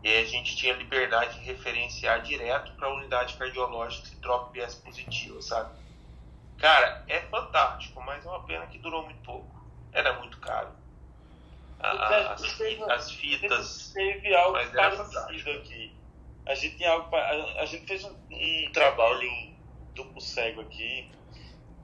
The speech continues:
Speaker 2: porque o, o, o Oswaldo Cruz, ele tem a maior emergência de cardiologia do estado, que é o PROCAP, é o Pronto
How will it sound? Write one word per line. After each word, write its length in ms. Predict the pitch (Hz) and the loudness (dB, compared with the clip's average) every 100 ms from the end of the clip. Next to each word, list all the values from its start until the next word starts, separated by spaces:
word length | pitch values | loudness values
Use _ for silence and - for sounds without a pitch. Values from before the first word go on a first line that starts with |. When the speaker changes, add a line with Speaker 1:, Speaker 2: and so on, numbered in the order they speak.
| - | -14
Speaker 2:
porque 640 | - 135 - - 139 135 - | -6 -6 -4 2 4 4 -4
o, 20 | |
o, 1300 | 131 123 - 143 151 151 147 143 139 131 127 117 107 - | -14 -14 -14 -12 -10 -8 -8 -8 -8 -6 -8 -10 -12 0
o 80 | |
Oswaldo 380 | 127 135 139 - | 2 6 4 4
Cruz, 340 | - 135 147 147 | -6 -8 -6 -4
ele 140 | 143 | -4
tem 180 | - 139 | 0 2
a 100 | 139 | 2
maior 680 | 131 123 127 143 160 156 156 | 2 4 4 2 0 -4 -4
emergência 800 | 147 135 117 123 - 127 117 - - - - - - - - - | -6 -8 -8 -14 -8 -6 -6 -8 -16 -20 -20 -20 -20 -20 -20 -16
de 680 | 127 123 127 123 120 120 113 | -6 -2 0 -2 -2 -2 -2
cardiologia 580 | 117 110 131 127 123 120 | 2 2 2 0 -2 -6
do 80 | - | -6
estado, 280 | - 120 127 | -2 0 0
que 80 | 131 | -2
é 40 | |
o 40 | |
PROCAP, 560 | 131 151 - 123 107 107 | 0 2 2 2 0 0
é 40 | |
o 40 | 104 | -10
Pronto 640 | - 143 160 - 156 151 | -6 -6 -6 -10 -14 -14